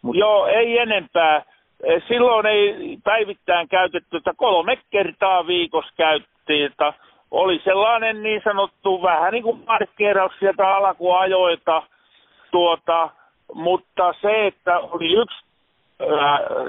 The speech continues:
Speaker 2: rauhallinen pitkä lenkki, sitten oli tämä mäkivetoharjoittelu ja kun oli rankkaharjoittelu, ja sitten oli tuollainen vauhtileikittelyharjoittelu, tuollainen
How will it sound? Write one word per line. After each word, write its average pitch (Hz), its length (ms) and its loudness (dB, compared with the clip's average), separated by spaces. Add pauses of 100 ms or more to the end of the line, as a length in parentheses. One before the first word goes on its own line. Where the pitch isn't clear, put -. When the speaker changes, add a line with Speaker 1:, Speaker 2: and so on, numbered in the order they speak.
(240)
Speaker 2:
rauhallinen 180 800 0
pitkä 202 520 -2
lenkki, 185 640 -4 (380)
sitten 202 400 0
oli 170 160 2
tämä 139 280 -2
mäkivetoharjoittelu 165 1600 -2
ja 143 120 0
kun 123 140 -6
oli 117 100 -4
rankkaharjoittelu, 151 1700 -2 (400)
ja 156 200 2
sitten 190 480 0
oli 196 340 2
tuollainen 190 500 0
vauhtileikittelyharjoittelu, 165 1900 0
tuollainen 160 480 -2